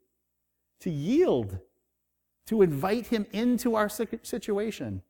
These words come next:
and align our lives according to his truth. And it's not easy. It's not simple. There are s-, sometimes it's, it's really hard to, to get past certain things that he's asking us to do. But let me tell you, it's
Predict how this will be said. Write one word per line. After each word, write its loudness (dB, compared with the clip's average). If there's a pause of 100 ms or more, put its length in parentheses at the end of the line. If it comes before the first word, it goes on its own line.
(340)
and -2
align 0
our -2
lives -2
according -8
to -16 (120)
his -12 (140)
truth. -14 (1000)
And -10
it's 0
not 2
easy. -2 (440)
It's -4
not -2
simple. -4 (280)
There 6
are 4
s-, -2 (300)
sometimes -2
it's, 0
it's -2
really 2
hard -2
to, 0
to -4
get -4
past -12
certain -4
things -8
that -6
he's -6
asking -8
us -14
to -10
do. -10 (1300)
But -12
let -10
me -6
tell -10
you, -6
it's -12